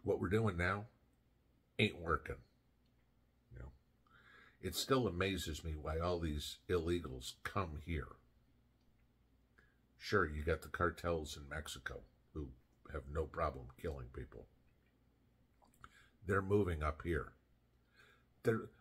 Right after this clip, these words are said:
all these people are coming here not because they have a great chance to go get a job picking strawberries. They're coming here because they have a great job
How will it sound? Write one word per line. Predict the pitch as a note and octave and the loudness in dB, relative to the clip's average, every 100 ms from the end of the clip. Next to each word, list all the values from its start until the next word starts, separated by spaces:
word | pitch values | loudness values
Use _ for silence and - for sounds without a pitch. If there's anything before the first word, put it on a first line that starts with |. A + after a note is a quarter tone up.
| _ | _
all | G2+ A2 | 4 6
these | D3 B2+ | 6 4
people | C3+ B2+ A2 F#2 | 4 4 4 2
are | |
coming | - G2+ G2+ D#2+ | 2 0 -2 2
here | F2 D#2 - _ - | 4 4 0 _ -4
not | D2+ G#2 - - | 2 2 2 -2
because | G2+ - F2 E2+ D2+ - - _ _ _ | -2 0 2 2 0 -6 -16 _ _ _
they | E2+ | 0
have | E2 E2+ | 2 0
a | D2 | -2
great | D#2 F2+ F2+ | 0 0 0
chance | - F2+ E2+ - | -4 -4 -4 -6
to | - | -2
go | E2+ | -2
get | E2+ D#2+ | -2 -4
a | |
job | C#2 D#2 E2 - | -4 -2 -2 -2
picking | - E2 D2+ C#2+ | -4 -4 -4 -10
strawberries. | - - F2+ F2 F2+ G2 G2+ - - - - _ _ _ _ - - _ _ _ _ - | -8 -6 -4 0 -2 -2 -6 -10 -12 -16 -20 _ _ _ _ -20 -20 _ _ _ _ 0
They're | F2 | 2
coming | - G#2+ E2+ D2+ | 2 0 0 -2
here | F2+ F2 D2+ C#2+ - _ _ _ _ _ _ _ | 0 2 2 -2 -14 _ _ _ _ _ _ _
because | D#2 - D#2+ D2 - _ - | -8 0 2 0 -6 _ -2
they | F2 | 0
have | F2+ | 0
a | D2 | -2
great | C#2+ E2 E2 | 0 2 0
job | - E2 D#2 | -2 0 0